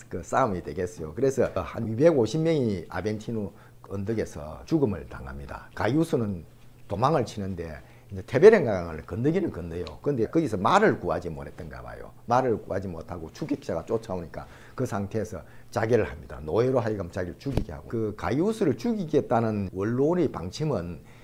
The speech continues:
가이우스하고 플라쿠스의 목을 가져온 사람한테는 그, 그 머리 무게만한 황금을 주겠다는 현상금을 내 겁니다. 그것만 봐도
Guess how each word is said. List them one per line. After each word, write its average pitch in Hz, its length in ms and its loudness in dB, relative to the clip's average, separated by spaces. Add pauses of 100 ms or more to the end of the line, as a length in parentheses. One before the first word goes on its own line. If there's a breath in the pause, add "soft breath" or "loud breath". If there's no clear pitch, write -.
(360 loud breath)
가이우스하고 139 760 0
플라쿠스의 151 640 2
목을 160 320 4
가져온 101 360 2
사람한테는 82 600 -8
그, 95 260 -6
그 98 180 -6
머리 180 240 10
무게만한 120 600 2
황금을 147 480 2
주겠다는 90 500 -4
현상금을 151 600 2
내 85 160 0
겁니다. 71 420 -12
그것만 156 380 4
봐도 98 540 2